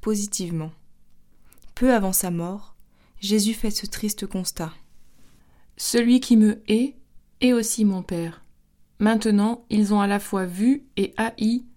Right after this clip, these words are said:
Speaker 2: aussi bien moi que mon Père. Évangile de Jean, chapitre quinze, versets vingt-trois et vingt-quatre.
Speaker 1: Cette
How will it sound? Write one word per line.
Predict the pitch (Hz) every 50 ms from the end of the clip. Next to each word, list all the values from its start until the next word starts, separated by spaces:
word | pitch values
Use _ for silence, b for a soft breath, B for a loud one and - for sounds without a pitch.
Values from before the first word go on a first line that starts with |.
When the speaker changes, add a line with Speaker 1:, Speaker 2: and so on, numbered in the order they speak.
| - - -
Speaker 2:
aussi | - 247 240 - -
bien | 214 208 220 220 220
moi | 214 220 220 226 247 294 285 -
que | - 226
mon | 202 202 185
Père. | 175 - - 180 170 170 170 - _ _ - _ _ _ _ _ _ -
Évangile | - 185 180 185 175 170 - 175 165
de | 175 175
Jean, | 170 185 208 233
chapitre | 233 - 208 - 202 - - -
quinze, | 175 - - 185 190 208 214 208
versets | 190 170 - - 180
vingt-trois | 175 175 190 202 208 - - 196 202 208 - -
et | 185
vingt-quatre. | 170 180 185 190 185 - 180 165 160 - - - - - _ _ _ _ _ - _ - - - - _ - - -
Speaker 1:
Cette | - - - 208 202 202 - 190 - -